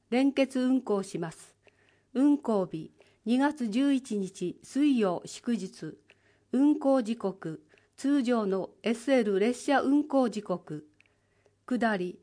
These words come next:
下館駅発、午前十時三十五分、茂木駅着、午後零時六分。上り、茂木駅発、午後二時二十六分、下館駅着、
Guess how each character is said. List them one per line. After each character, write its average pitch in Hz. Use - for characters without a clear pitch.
下 269
館 277
駅 254
発、 185
午 226
前 262
十 254
時 208
三 269
十 202
五 196
分、 175
茂 214
木 277
駅 240
着、 -
午 233
後 233
零 247
時 202
六 190
分。 175
上 214
り、 156
茂 214
木 262
駅 247
発、 175
午 240
後 233
二 240
時 233
二 240
十 247
六 180
分、 156
下 247
館 262
駅 240
着、 170